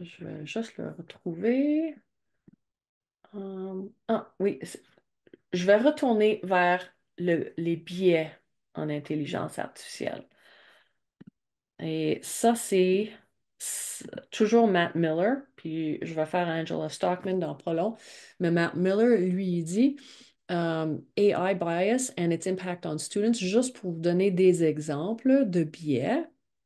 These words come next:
quand on parle de genre, «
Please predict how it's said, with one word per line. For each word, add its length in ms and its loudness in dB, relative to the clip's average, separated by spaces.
quand 220 -2
on 40 0
parle 360 0
de 200 2
genre, « 680 -2